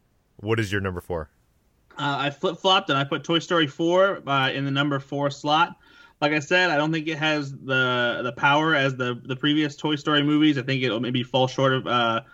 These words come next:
Speaker 2: expectations a little bit. And I thi-, I, I think it could end up being close with Secret Life of Pets two, but I don't know. Like I said, there's something about Toy Story four that doesn't feel quite, quite as appealing to me, and I feel like it, uh,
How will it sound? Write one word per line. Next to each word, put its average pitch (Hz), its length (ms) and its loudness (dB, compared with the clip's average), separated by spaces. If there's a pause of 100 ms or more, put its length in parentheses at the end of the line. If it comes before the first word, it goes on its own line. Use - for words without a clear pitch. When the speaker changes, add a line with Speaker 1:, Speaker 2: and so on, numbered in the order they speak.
(480)
Speaker 2:
expectations 143 720 -2
a 147 40 -2
little 151 140 0
bit. 147 160 2
And 104 80 0
I 123 120 -4
thi-, 131 200 -4
I, 127 240 -4
I 139 40 0
think 247 220 -2
it - 60 -16
could 226 140 2
end 208 100 2
up 170 100 0
being 160 180 2
close 175 340 -2
with 185 80 -4
Secret 185 220 -2
Life 180 160 0
of - 80 -16
Pets 170 220 -4
two, 196 240 -2
but 131 300 -2 (380)
I 143 100 2
don't 190 80 2
know. 196 80 0
Like 170 120 0
I 170 40 4
said, 190 200 -2
there's 139 140 -2
something 170 200 -2
about 165 180 0
Toy 156 160 2
Story 151 260 0
four 151 260 0
that 123 60 0
doesn't 131 280 -4
feel 143 440 2
quite, 139 460 0 (140)
quite 151 260 0
as 139 80 0
appealing 139 400 0
to 131 100 -10
me, 117 120 -6
and 107 100 -8
I 113 80 -8
feel 135 260 -2
like 127 200 0
it, 120 220 -2
uh, 113 440 -2